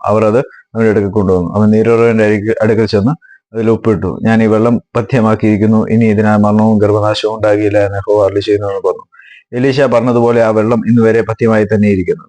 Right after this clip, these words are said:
പിന്നെ അവൻ പ-, അവിടെ നിന്ന് ബഥേലിലേക്ക് പോയി. അവൻ വഴി നടക്കുമ്പോൾ ബാലന്മാർ മറ്റ് പട്ടണത്തിൽ നിന്ന് പുറപ്പെട്ടു വന്ന് അവനെ പരീക്ഷിച്ചു. അവനോട്, "മൊട്ടത്തലയാ, കയറി വാ, മൊട്ടത്തലയാ, കയറി വാ" എന്ന് പറഞ്ഞു. അവൻ പിന്നോക്കം തിരിഞ്ഞ് അവനെ നോക്കി യഹോവ നാമത്തിൽ അവരെ ശപിച്ചു.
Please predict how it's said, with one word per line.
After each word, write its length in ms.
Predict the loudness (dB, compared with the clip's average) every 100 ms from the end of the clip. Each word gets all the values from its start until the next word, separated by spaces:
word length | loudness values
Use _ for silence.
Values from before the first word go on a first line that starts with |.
| -4
പിന്നെ 180 | 0 2
അവൻ 180 | 2
പ-, 180 | 0 -2 -2
അവിടെ 180 | 2 2
നിന്ന് 140 | 2
ബഥേലിലേക്ക് 500 | 2 0 2 0 -2
പോയി. 180 | -4 -6 -8 -20 -20 -6
അവൻ 100 | -2
വഴി 240 | 2 2 2
നടക്കുമ്പോൾ 460 | 0 0 2 2
ബാലന്മാർ 460 | 2 2 2 0 0 -2
മറ്റ് 180 | -4 -4 -4
പട്ടണത്തിൽ 340 | 0 0 2
നിന്ന് 140 | 2
പുറപ്പെട്ടു 360 | 2 0 0 0
വന്ന് 220 | 0 0
അവനെ 280 | -2 0 0
പരീക്ഷിച്ചു. 520 | 0 0 -2 -2 -4 -2
അവനോട്, 300 | 0 2 0 0
"മൊട്ടത്തലയാ, 560 | -2 0 0 0 2 0
കയറി 260 | 0 0
വാ, 160 | 2 0 -2 _ _ _ _ _
മൊട്ടത്തലയാ, 480 | -6 -2 0 2 2
കയറി 280 | 2 0 2
വാ" 140 | 2
എന്ന് 200 | 2 0
പറഞ്ഞു. 280 | -2 -4 -6 -4
അവൻ 200 | 0 2
പിന്നോക്കം 360 | 2 2 2 2
തിരിഞ്ഞ് 200 | 2 2
അവനെ 200 | 2 2
നോക്കി 340 | 2 0 -2 -4 _ _ _ _ _ _ _ _ _ _ _ _ _ _ _
യഹോവ 240 | -6 0 2
നാമത്തിൽ 360 | 4 2 2 2
അവരെ 180 | 2 2
ശപിച്ചു. 380 | 0 0 0